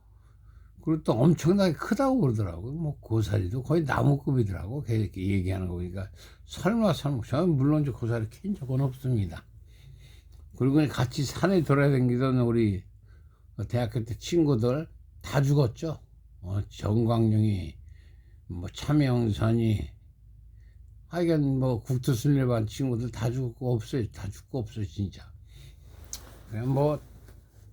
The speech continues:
세상살이가 그런 것 같습니다. 저는 근데 죽을 고비를 넘기다 보니까,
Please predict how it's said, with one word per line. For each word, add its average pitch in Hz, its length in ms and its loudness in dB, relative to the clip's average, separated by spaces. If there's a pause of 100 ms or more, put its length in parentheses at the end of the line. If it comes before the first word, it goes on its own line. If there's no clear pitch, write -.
(180)
세상살이가 151 1040 2
그런 143 240 2
것 143 80 0
같습니다. 117 480 -2
저는 165 360 6
근데 151 180 0
죽을 156 400 2
고비를 131 380 2
넘기다 120 440 2
보니까, 101 720 -2